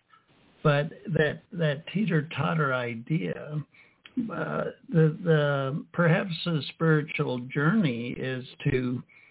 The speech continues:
get the majority of the time on the opposite side or on the divine side of the teeter-totter through, um, practices, which is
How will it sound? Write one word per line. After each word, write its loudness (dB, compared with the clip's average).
get 6
the 0
majority 6
of 2
the -4
time 0
on 0
the -4
opposite -6
side -2
or 0
on 0
the -2
divine 4
side -2
of -10
the -6
teeter-totter -4
through, 6
um, 0
practices, -2
which 0
is -2